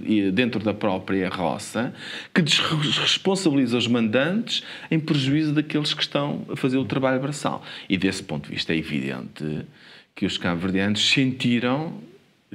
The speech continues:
que estavam, digamos assim, que tinham sido apanhados numa espécie de uma armadilha da história.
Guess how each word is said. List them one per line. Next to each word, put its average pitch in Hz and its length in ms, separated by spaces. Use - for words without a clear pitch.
que - 60
estavam, - 540
digamos 98 340
assim, 101 140
que - 100
tinham 117 240
sido 113 200
apanhados 120 680
numa 123 180
espécie 123 320
de 123 60
uma 120 120
armadilha 131 720
da 139 100
história. 107 640